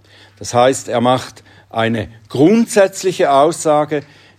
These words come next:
die er dann in den folgenden Versen ausführt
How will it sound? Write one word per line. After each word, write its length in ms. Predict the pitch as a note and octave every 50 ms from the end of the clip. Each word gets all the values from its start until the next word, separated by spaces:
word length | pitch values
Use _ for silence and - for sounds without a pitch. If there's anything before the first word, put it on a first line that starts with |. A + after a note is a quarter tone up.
| _ _
die 120 | B2+ C3
er 100 | C#3 C3+
dann 240 | C3 C3+ C3 B2+ B2
in 140 | B2 B2 A#2+
den 140 | B2+ A#2+ G#2+
folgenden 520 | - C3 C3+ E3 F#3+ F#3 F#3+ F#3+ F#3+ F3+
Versen 600 | E3+ - D#3 D3 D3+ D3+ D3+ - D#3 D3+ D3 D3+ - _ _ _
ausführt 1040 | - A#2 A#2+ C3 D#3 E3 - - - - D3+ D3 D3+ D#3 D#3 D#3 D#3 - - -